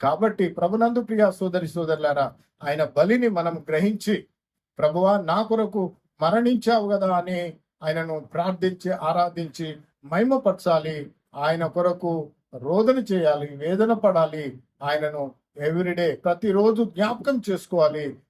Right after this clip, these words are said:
ఆయననే మన శాపములకు, పాపములకు, అపవిత్రతలు అన్నింటికీ ఆయన రక్తమే స-, మరి విజయం ఇస్తుంది.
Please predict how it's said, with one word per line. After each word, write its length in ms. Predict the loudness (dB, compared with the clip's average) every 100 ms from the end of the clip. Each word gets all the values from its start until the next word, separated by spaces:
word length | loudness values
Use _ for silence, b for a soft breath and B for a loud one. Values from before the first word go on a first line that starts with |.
| _
ఆయననే 720 | -4 0 2 0 -2 0 -2
మన 240 | -2 -2 -4
శాపములకు, 840 | 0 0 0 -2 0 0 0 -4
పాపములకు, 920 | -4 -2 -2 -4 -4 -4 -4 -4 -2
అపవిత్రతలు 840 | -2 -2 -2 -2 -4 -4 -4 -4
అన్నింటికీ 840 | -6 -4 -2 -2 -2 -2 0 -2 -4 b b _ -4
ఆయన 440 | 0 0 0 -2
రక్తమే 960 | -4 -4 -6 -2 0 0 0 -2 -4 -10 _ _ _
స-, 160 | -14 -12
మరి 320 | 2 2 2
విజయం 580 | -4 -6 4 4 4 -2
ఇస్తుంది. 680 | -2 -2 0 0 -2 -6